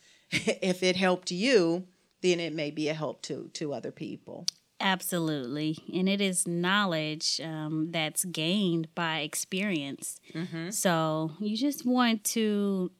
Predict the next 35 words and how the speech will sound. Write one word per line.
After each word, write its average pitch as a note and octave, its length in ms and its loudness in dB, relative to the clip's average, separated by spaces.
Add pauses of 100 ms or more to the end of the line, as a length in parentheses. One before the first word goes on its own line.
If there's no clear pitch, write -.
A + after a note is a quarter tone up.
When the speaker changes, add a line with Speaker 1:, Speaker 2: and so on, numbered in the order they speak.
(220)
Speaker 2:
<clears throat> - 0 - (340)
be G3 180 2
mindful, F3 840 2 (400)
um, D#3 640 2 (340)
of D#3+ 520 -2
other F#3 260 2
people D#3+ 580 -2
and F3 180 -2
make A3 200 4
sure F#3+ 420 2
that, D#3+ 520 -2 (280)
you B3 300 2
know, E3+ 220 4
you're, F3+ 380 0
you're G#3 220 -2
sharing G3 600 4
everything F3+ 680 4
you D#3 140 2
know, C3+ 380 -2 (260)
Speaker 1:
Mm-hmm. E3 260 -6
Speaker 2:
um, D3 460 2
just D#3 260 -6
so D3+ 140 -2
that D3 260 -4
you G3 440 4
can A3+ 220 0
continue F3 480 2
to E3 140 -4
grow D3+ 360 -4
for, - 200 -10
you E3+ 240 -2
know, D3 140 0
yourself D3 680 -4
and D#3+ 220 0
then D3 440 -2